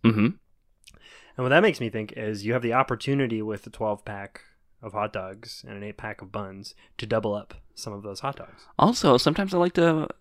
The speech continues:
Speaker 1: cut up a hot dog and put it in my mac and cheese.
Speaker 2: Just throw it in with your beans.
Speaker 1: Yeah.
Speaker 2: Have it on its own.
Speaker 1: Yeah, that, you, that gives you four options.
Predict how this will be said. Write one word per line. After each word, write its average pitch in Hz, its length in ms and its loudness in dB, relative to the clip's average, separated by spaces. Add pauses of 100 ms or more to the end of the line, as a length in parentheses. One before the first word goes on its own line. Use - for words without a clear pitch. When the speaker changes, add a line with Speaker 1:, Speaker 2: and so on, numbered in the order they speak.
(160)
Speaker 1:
cut - 180 -4
up 160 100 -4
a 151 60 2
hot 156 180 0
dog 160 160 2
and 165 80 0
put - 80 -2
it 170 40 4
in 165 40 4
my 165 80 4
mac 170 220 0
and 170 100 -10
cheese. 175 520 2
Speaker 2:
Just - 140 -16
throw 104 140 -2
it 110 80 -2
in 123 140 0
with 135 120 -2
your 139 120 2
beans. 143 640 0
Speaker 1:
Yeah. 135 340 -2
Speaker 2:
Have 107 160 -2
it 113 80 0
on 113 160 0
its 113 140 -8
own. 139 500 -2
Speaker 1:
Yeah, 110 260 0
that, 135 220 -4
you, 160 80 4 (100)
that 143 120 4
gives 135 160 2
you 123 180 6 (320)
four 165 260 8
options. 95 600 4